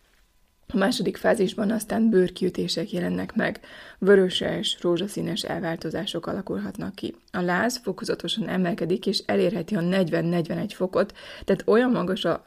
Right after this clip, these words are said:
szökhet fel, hogy a beteg tudata elhomályosul, ködös, réveteg állapot jöhet létre, delirálhat. Ami nagyon érdekes az is, az az,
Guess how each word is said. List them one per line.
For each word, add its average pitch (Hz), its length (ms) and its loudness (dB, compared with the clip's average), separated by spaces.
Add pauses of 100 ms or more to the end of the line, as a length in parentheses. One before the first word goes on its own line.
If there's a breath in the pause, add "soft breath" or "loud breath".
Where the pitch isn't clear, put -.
szökhet 165 420 -2
fel, 196 300 2
hogy 175 180 0
a 165 200 -2
beteg 202 380 -2
tudata 175 400 -2
elhomályosul, 170 840 -2
ködös, 160 520 2 (360 loud breath)
réveteg 165 640 -2 (260)
állapot 175 420 0
jöhet 175 220 -2
létre, 180 480 -2 (180)
delirálhat. - 840 -6
Ami 208 160 2
nagyon 214 260 6
érdekes 175 360 -2
az 185 180 -2
is, 170 180 -4
az 170 180 -2
az, 190 300 0